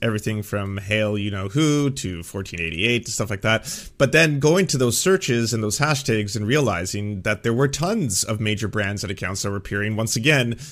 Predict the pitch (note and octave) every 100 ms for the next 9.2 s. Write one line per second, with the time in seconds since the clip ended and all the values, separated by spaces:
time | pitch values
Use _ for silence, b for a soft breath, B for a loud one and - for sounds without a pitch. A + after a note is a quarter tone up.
0 | - A2+ - C3+ B2 B2 A#2+ B2 A#2 A2+
1 | A2+ B2+ A#2+ A#2 - - A2+ A2+ - G#2
2 | - A2 A2 A2+ A2+ A#2 G#2+ A2 - G#2+
3 | G#2+ - G#2+ - G#2+ A2 G#2 A2 A2 G#2+
4 | A2 A2 A2 F#2+ A2+ A#2 A#2 A2 F#2+ G#2+
5 | A2 - A2+ G#2+ G#2 C#3+ C#3+ C#3 C3+ B
6 | B - E3+ C#3 G#2 B2+ A2+ G#2+ F2 C#2
7 | - A2 G#2 G#2+ G2+ G2 G2 F#2+ - -
8 | E2+ F2+ F#2 E2+ - - - - E3 D3
9 | C#3+